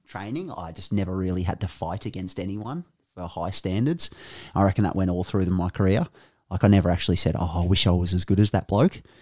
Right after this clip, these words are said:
I just said, "I just need to get better." So I just loved this, um, like, the thrill of becoming better myself. And I guess, yeah,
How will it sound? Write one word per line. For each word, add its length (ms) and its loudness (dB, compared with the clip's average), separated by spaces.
I 80 -2
just 120 0
said, 180 0
"I 140 0
just 180 -6
need 140 -4
to 60 -4
get 160 -6
better." 260 -2
So 120 0
I 120 6
just 200 2
loved 720 0
this, 440 -2
um, 460 -4
like, 200 4
the 60 -2
thrill 440 -2
of 160 -2
becoming 420 0
better 240 0
myself. 580 -2
And 300 0
I 80 0
guess, 400 -2
yeah, 100 -20